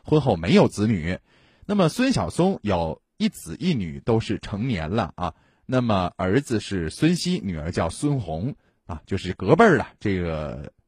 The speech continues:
第三代了啊。那么二零零七年，呃，孙晓松是患病去世了。在一九九八年的时候呢，李老和陈阿姨结婚之前单独申请建了两层楼房一幢。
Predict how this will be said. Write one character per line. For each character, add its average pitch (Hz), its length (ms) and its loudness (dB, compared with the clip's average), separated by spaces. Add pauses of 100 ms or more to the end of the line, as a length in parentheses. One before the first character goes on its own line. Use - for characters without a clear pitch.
(140)
第 151 100 -2
三 175 200 4
代 156 180 4
了 - 80 -12
啊。 - 180 -12 (260)
那 170 100 -4
么 175 60 -2
二 214 100 8
零 202 120 6
零 175 120 2
七 226 180 2
年， 120 320 2 (460)
呃， 98 480 0
孙 208 300 2
晓 76 220 -4
松 135 280 -2
是 95 260 -4
患 92 280 0
病 85 180 -4
去 - 180 -6
世 92 200 -4
了。 - 140 -14 (1080)
在 175 220 2
一 196 120 0
九 220 120 6
九 101 140 6
八 175 180 4
年 135 140 2
的 127 80 2
时 104 160 2
候 131 180 2
呢， 101 200 4
李 95 200 0
老 80 320 2 (300)
和 101 540 4
陈 113 300 0
阿 170 140 4
姨 120 120 2
结 113 160 0
婚 139 160 2
之 151 120 6
前 95 340 0
单 147 240 2
独 110 140 2
申 123 240 2
请 82 240 -6
建 127 220 2
了 98 60 2
两 82 340 -2
层 98 260 -6
楼 107 160 4
房 92 240 0
一 95 120 -2
幢。 175 240 4